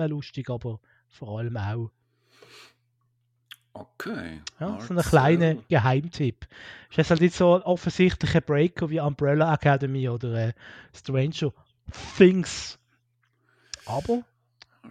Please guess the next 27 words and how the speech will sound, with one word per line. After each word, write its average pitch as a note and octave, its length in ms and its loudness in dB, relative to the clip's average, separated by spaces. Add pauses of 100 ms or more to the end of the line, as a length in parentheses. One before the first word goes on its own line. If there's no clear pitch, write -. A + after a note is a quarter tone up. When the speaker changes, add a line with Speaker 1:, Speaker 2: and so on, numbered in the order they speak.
Speaker 1:
Ja. G2+ 160 -10
Speaker 2:
Warte, D3 200 -12
nur G#2+ 220 -8
sechs G2+ 400 -14
Folgen, A#2+ 480 -10
ja. A2+ 160 -10 (300)
Ähm, A2+ 400 2
wenn A2 160 0
du A#2+ 120 0
jetzt C#3 140 0
so D#3 80 -2
mit C3 180 -2
etwas A#2 300 -8
im G#2+ 80 -6
Kurzem B2 560 -6
kommst, B2+ 600 -4 (100)
ähm, E2+ 640 -10 (1900)
ich - 120 -16
sehe, F2 220 -8
<laughs> - 60 -18
ich - 160 -8
sehe F2 160 -10
irgendein - 280 -8
Bildchen F2 380 -6
von E2 160 -10
Hard E2+ 360 -6
Cell. F2 420 -8